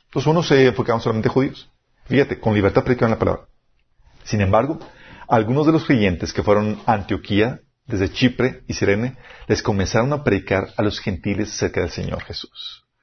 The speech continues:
Algunos. ¿Quiénes? Ni siquiera sabemos su nombre. Eran miembros de la iglesia. Si no fue el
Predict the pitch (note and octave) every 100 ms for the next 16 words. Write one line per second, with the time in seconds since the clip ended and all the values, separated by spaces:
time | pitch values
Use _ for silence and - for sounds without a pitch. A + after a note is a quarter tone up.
0 | _ - G#2 A2+ B2+ F#2 D2+ - _ -
1 | - C3 C#3 G2 - - - _ _ _
2 | _ _ _ _ _ _ - G2+ G2 C#3+
3 | D3+ D#3+ - G2 C#3 G#3+ F#3+ - _ _
4 | - - - _ - C#3+ G3+ G3+ A3 A3
5 | G#3 G3+ A3 - C4 C4 B3 - _ _
6 | _ _ _ _ _ _ _ _ - C#3+
7 | F#3 - G3 G3 F#3 E3+